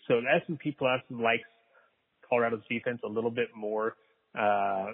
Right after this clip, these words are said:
than Arizona's. And just so you have an idea, there, it, Colorado is more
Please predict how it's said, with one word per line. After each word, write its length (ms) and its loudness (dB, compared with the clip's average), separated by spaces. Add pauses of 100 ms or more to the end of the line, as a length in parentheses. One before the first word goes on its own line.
than 360 -4
Arizona's. 580 -2 (500)
And 180 0
just 200 0
so 60 0
you 140 2
have 120 4
an 60 0
idea, 300 2
there, 160 2 (800)
it, 120 -4 (120)
Colorado 440 4
is 120 -4
more 340 0